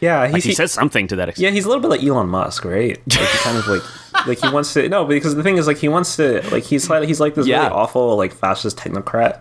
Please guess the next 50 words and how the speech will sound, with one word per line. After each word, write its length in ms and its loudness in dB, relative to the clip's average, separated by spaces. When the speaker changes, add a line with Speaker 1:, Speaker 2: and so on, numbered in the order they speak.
Speaker 1:
and 200 -2
that 100 0
he 100 -4
wants 260 0
to, 60 2
like, 180 2
Speaker 2:
Mm-hmm. 100 0
Speaker 1:
really, 260 -2
so, 260 0
so 180 0
he's, 180 0
like, 220 2
he 80 2
sees 280 2
this 120 0
thing 120 2
he 40 2
doesn't 220 2
understand, 400 0
he's 80 0
like, 120 2
"Well, 200 2
I 120 2
should 200 -6
clear, 280 0
I 100 2
can 140 -2
clearly 300 0
control 340 0
this 140 -2
thing 160 0
and 80 -2
do 100 0
whatever 260 0
the 80 0
hell 180 2
I 60 0
want 200 -2
with 180 -6
it 80 -6
with 160 -6
no 140 -4
thought 220 -2
about, 240 -6
you 80 -6
know, 80 2
Speaker 2:
Right. 120 2
Speaker 1:
its 140 -4
larger 220 0
consequences." 580 -4